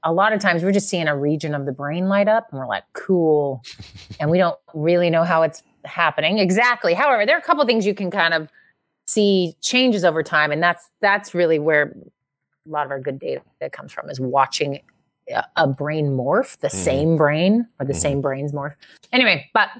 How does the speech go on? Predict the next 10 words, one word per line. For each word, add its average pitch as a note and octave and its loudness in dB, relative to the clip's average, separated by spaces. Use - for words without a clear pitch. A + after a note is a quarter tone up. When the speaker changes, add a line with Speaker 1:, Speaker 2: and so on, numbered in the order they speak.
Speaker 1:
there G3+ 4
is B3 2
some A#3 2
research, A3 0
research G3+ 0
to F3+ -4
show F3 0
with F3 -2
burnout E3+ 2
that F3+ 2